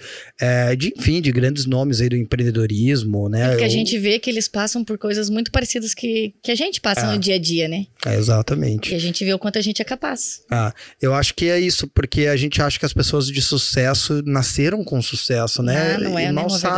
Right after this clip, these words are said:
Speaker 1: sabem o caminho, né,
Speaker 2: <laughs>
Speaker 1: que todos percorreram, assim. E hoje a gente tá aqui com Larissa Perini, da Goods Bakery, uma confeitaria diferente, né? A confeitaria dos sonhos.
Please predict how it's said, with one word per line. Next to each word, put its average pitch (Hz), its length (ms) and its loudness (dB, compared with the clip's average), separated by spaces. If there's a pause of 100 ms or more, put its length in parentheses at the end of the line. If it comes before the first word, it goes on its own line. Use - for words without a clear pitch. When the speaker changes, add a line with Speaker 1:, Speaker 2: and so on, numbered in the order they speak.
Speaker 1:
sabem 143 200 2
o 117 60 0
caminho, 131 500 0
né, 135 120 0
Speaker 2:
<laughs> - 20 -4
Speaker 1:
que 220 100 -4
todos 139 400 -2 (420)
percorreram, 123 680 0
assim. 113 320 -2 (360)
E 165 120 2
hoje 190 160 0
a 196 40 -2
gente 185 280 -2
tá 170 180 0
aqui 180 220 -2
com 180 320 -2 (400)
Larissa 147 720 2
Perini, 123 920 2
da 135 440 0
Goods 156 520 0
Bakery, 120 920 2
uma 110 300 0
confeitaria 127 1040 2 (120)
diferente, 131 640 0
né? 127 100 2
A 131 60 0
confeitaria 156 540 0
dos 175 220 0
sonhos. 131 720 2